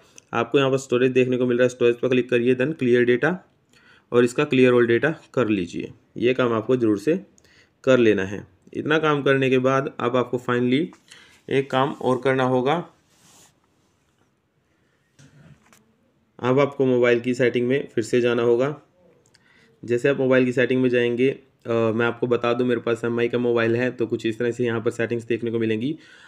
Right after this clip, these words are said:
अगर आपके मोबाइल में कोई other मोबाइल है तो उसके लिए भी मैं आपको बता दूंगा ऑप्शन, में भी मिल जाए आपको अपने मोबाइल में वो सब सेटिंग्स। तो यहाँ पर आप जैसे ही ओपन करेंगे सेटिंग, यहाँ पर आपको देखने को मिलेगा connecting and sharing।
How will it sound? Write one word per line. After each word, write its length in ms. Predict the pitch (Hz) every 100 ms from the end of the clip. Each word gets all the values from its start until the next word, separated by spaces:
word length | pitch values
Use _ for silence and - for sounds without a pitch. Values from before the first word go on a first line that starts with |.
| -
अगर 200 | 117 139
आपके 220 | 160 160 160
मोबाइल 320 | 151 135 131
में 120 | 139
कोई 160 | 143 127
other 220 | 120 131
मोबाइल 380 | 131 120 117 117
है 160 | 127
तो 160 | 127 113
उसके 200 | 113 120
लिए 100 | 117
भी 120 | 117
मैं 120 | 117
आपको 220 | 110 113
बता 240 | 113 107 110
दूंगा 180 | 113 113
ऑप्शन, 340 | 107 - 131
में 180 | 131 110
भी 120 | 120
मिल 160 | 117 110
जाए 160 | 110
आपको 300 | 110 107 -
अपने 260 | 117 - 113
मोबाइल 300 | 113 110 107
में 220 | 120 170 - _ - _ -
वो 120 | 107
सब 240 | 107 151
सेटिंग्स। 580 | 165 - 101 95 92 - _ _ _
तो 60 | 117
यहाँ 180 | 120
पर 120 | 127 135
आप 140 | 127
जैसे 240 | 123 120
ही 200 | 131 131
ओपन 320 | - 113 107 127
करेंगे 240 | 123 120
सेटिंग, 300 | 120 117 127
यहाँ 140 | 117
पर 120 | 113 113
आपको 180 | 113
देखने 280 | 113 113 113
को 60 | 113
मिलेगा 320 | 110 120 143
connecting 420 | 113 110 - 131 120
and 180 | 113 127
sharing। 420 | - 107 95